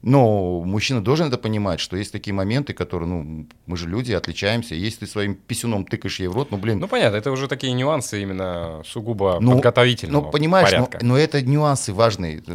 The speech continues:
Speaker 2: Согласен,
Speaker 1: Дьявол
Speaker 2: согласен.
Speaker 1: кроется в мелочах. Поэтому иногда из-за какой-то мелочи бам-бам-бам, и потом делаются выводы, что она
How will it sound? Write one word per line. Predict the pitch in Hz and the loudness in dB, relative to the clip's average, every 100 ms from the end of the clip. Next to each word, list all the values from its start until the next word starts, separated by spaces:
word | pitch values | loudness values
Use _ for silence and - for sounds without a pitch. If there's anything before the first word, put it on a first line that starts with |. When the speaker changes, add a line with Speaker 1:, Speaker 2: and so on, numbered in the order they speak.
| 87 87 87 90 | -8 -10 -12 -4
Speaker 2:
Согласен, | 113 135 90 - 90 | -2 2 2 0 -10
Speaker 1:
Дьявол | 90 127 143 117 | 0 4 4 2
Speaker 2:
согласен. | |
Speaker 1:
кроется | 127 135 - | 0 0 0
в | 104 | 0
мелочах. | 110 120 127 82 - | 2 2 2 0 -2
Поэтому | - 104 117 120 117 | 0 2 2 0 2
иногда | 117 120 | 4 4
из-за | 113 107 | 2 -4
какой-то | 110 113 120 110 | -4 -4 -4 -2
мелочи | 110 135 208 196 - 87 - - - - _ - | 0 4 4 2 0 -4 -6 -20 -20 -20 _ 0
бам-бам-бам, | 101 123 110 120 120 185 139 | 4 4 4 2 4 4 4
и | |
потом | 113 107 135 | 0 0 0
делаются | 110 113 - | 0 0 0
выводы, | 110 156 120 | -2 -2 -2
что | - 113 | 0 2
она | 117 147 | 4 2